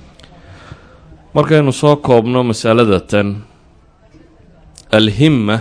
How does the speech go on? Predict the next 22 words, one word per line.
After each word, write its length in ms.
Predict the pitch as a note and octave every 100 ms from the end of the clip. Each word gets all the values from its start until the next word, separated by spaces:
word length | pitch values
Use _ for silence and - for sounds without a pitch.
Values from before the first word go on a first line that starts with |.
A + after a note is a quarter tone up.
| - _ _ _ _ _ _ _ G2+
ay 120 | G#2+
albaacithu 600 | A2 G2+ C#3 C#3 B2+ -
cala 220 | A2 A2+
alficl, 460 | A2 G2+ C3+ G#2 F2 D2 _ - _ _ _ - - _ _ _ _ _ -
waa 160 | G#2+
waxa 200 | A#2+ B2 A#2
qofka 320 | C#3 - B2+ -
ku 120 | C#3+
bixiya 480 | B2 A#2 A2+ A#2 A#2+
inuu 160 | A2+ G#2
wax 240 | F2+ - -
sameeyo. 560 | A2+ G#2+ G#2 G2 G2 F#2 - _ _ _ _ _ _ _ _ _ _ _ _ _ _ _ _ _ - - - _ - _ _ _ _ G2
Waxaana 460 | F#2 B2+ C#3 C#3
lagu 240 | C3 C3+ D3+
sifayn 460 | B2+ A2 B2 B2
karaa 280 | A#2 G#2+ G#2
biculuwin 720 | G2 G#2 G2+ B2 C#3+ C#3 C#3
aw 160 | - C#3
suful. 460 | C3+ C3 - C3 A2 - _ _ _ _ _ _ _ _ _ _ _ _ -
Suful 480 | - A#2+ - D#3+ G2+
iyo 140 | A2+ F#2+
culuwi, 400 | G#2 A2 F2+